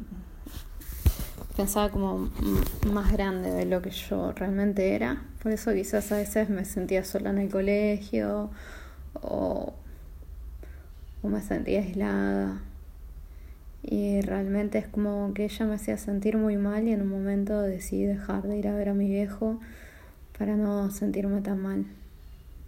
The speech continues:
Eh, después la otra persona que me rompió el corazón fue el primer chico con el que salí. Eh, realmente me da súper enamorado. Es como que algo que no puedo evitar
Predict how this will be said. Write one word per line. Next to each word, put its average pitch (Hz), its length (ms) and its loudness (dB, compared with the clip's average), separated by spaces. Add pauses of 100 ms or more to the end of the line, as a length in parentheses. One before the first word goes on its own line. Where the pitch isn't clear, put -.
(540)
Eh, 202 580 2
después 208 500 2
la 214 160 2
otra 226 280 0
persona 208 420 0
que 202 100 0
me 196 80 2
rompió 196 320 0
el 208 100 2
corazón 208 600 0
fue 202 380 -2
el 196 160 -4
primer 196 460 0
chico 208 320 0
con 202 160 0
el 196 120 -4
que 196 100 -4
salí. 196 560 -2 (1300)
Eh, 190 580 0 (580)
realmente 196 640 0
me 190 220 -2
da 190 80 -6
súper 208 400 -4
enamorado. 208 420 0
Es 214 60 -10
como 208 320 2
que 196 120 0
algo 226 440 2
que 202 200 0
no 202 180 2
puedo 214 200 2
evitar 202 520 0